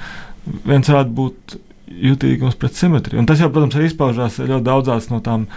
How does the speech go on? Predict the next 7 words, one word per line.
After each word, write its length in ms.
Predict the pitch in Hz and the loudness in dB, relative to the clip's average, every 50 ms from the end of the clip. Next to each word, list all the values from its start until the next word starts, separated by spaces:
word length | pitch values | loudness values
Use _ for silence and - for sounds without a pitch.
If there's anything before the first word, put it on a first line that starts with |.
| - - - - - | -16 -16 -12 -2 2
ilūzijām. 580 | - 160 160 139 120 101 110 110 104 104 104 101 113 | 4 4 4 4 4 2 -2 -2 -2 -4 -4 -4 -4
Viņas 200 | 120 120 104 - | -4 -4 -4 -4
jau 260 | 123 113 110 110 104 - - - - - - - 113 117 | -4 -4 -2 -4 -6 -8 -8 -8 -8 -8 -6 -6 0 2
darbina 400 | 147 147 139 117 120 113 104 98 | 2 2 2 2 0 -2 -2 -2
kaut 180 | - 110 107 - | -4 -6 -6 -6
kādas 180 | 110 110 101 - | -6 -6 -6 -6
simetrijas, 800 | - - 127 120 113 101 - 107 110 107 104 98 - - - | -2 0 2 2 2 2 0 -2 -4 -2 -4 -6 -8 -10 -12